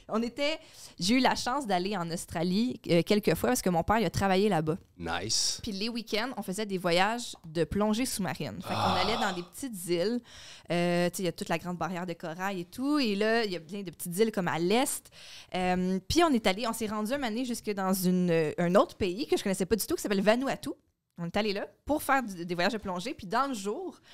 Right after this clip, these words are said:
Speaker 1: euh, ou en, euh, ben dans le jour, décidément, on plongeait dans le jour aussi, là, mais, euh, après, après la plongée, pour se détendre en fin d'après-midi, on allait sur la plage, autour de la piscine. Puis là, à cet endroit-là, il y avait un gigantesque filet de volleyball.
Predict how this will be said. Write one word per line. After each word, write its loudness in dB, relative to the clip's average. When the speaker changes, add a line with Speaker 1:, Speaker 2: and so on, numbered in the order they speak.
Speaker 1:
euh, 6
ou 8
en, 2
euh, 0
ben -8
dans -8
le -10
jour, -10
décidément, -4
on -4
plongeait 2
dans 4
le 0
jour 2
aussi, 0
là, 2
mais, 4
euh, 2
après, -2
après -6
la -2
plongée, -4
pour -6
se -4
détendre -6
en -10
fin -12
d'après-midi, -6
on -6
allait -4
sur -6
la 0
plage, -4
autour -8
de -6
la -10
piscine. -4
Puis -6
là, 0
à -4
cet -6
endroit-là, -2
il -2
y -2
avait -4
un 0
gigantesque -2
filet -4
de -6
volleyball. -2